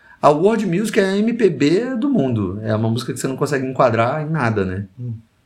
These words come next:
Speaker 1: Do mesmo jeito que a M P B que a gente fala aqui no Brasil é uma música que, tipo, você não consegue enquadrar, você não consegue dizer se é samba, se é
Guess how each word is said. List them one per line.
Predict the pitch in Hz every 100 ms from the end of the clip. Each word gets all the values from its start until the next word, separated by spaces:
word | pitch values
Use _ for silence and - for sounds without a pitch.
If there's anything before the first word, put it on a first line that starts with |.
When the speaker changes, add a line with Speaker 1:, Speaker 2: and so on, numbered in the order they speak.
| _ _ -
Speaker 1:
Do | 110
mesmo | 131 127
jeito | 120
que | 135
a | 120
M | 127
P | 135
B | 120 123
que | 127
a |
gente | 120 120
fala | 120 120
aqui | 131
no |
Brasil | 117 113 107 123
é | 175
uma | 185
música | 170 165 160
que, | -
tipo, | - 170
você | 165
não | 160
consegue | 165 175 170 165
enquadrar, | 170 170 180 147 113
você | 101
não | 107
consegue | 120 131 117
dizer | 113 104
se | -
é | 113
samba, | - 110 120 139 104
se | 85 -
é | 95 95 87 78